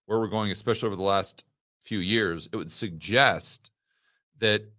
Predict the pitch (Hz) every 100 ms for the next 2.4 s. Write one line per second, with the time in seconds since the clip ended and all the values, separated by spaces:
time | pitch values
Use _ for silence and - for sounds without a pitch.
0 | _ 113 123 117 98 110 98 95 95 123
1 | 107 98 117 127 123 92 - - 131 143
2 | - 78 64